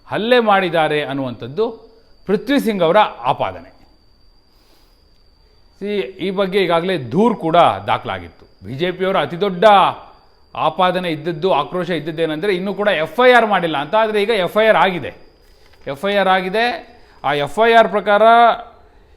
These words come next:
ಚನ್ನರಾಜ್ ಹಟ್ಟಿಹೊಳಿ ಎ ತ್ರೀ, ಹಾಗೆ ಇನ್ನಿಬ್ರು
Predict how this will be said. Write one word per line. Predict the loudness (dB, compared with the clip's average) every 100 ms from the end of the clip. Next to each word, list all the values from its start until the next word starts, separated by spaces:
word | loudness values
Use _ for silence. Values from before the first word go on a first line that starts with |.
| _ _ _ _ _ _ _ _ _ _ _
ಚನ್ನರಾಜ್ | -2 4 6 8 6 4
ಹಟ್ಟಿಹೊಳಿ | -2 2 4 4 2 0 0
ಎ | 2 2
ತ್ರೀ, | 2 -4 -4 -12 -18 -18 -20 _ _ _ _ -2
ಹಾಗೆ | 0 4 2 2
ಇನ್ನಿಬ್ರು | 0 -2 -2 -6 -8 -20